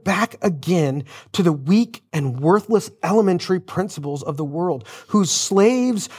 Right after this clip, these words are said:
you want to be once more? You observe days and months and seasons and years. I'm afraid that I may have labored over you in vain.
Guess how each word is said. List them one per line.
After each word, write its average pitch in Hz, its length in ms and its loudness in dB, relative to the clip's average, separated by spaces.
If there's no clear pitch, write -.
you 180 200 -2
want 185 400 0
to 202 100 -2
be 170 260 -2
once 160 380 -4
more? 147 400 -4
You 190 140 4
observe 190 480 2
days 160 480 2
and 143 260 -2
months 175 480 0
and 135 280 -6
seasons 175 580 -2
and 151 300 -4
years. 226 320 0
I'm 233 140 2
afraid 262 420 2
that 262 100 4
I 233 120 4
may 233 140 4
have 247 200 2
labored 233 480 2
over 226 300 2
you 220 240 0
in 226 240 2
vain. 185 560 2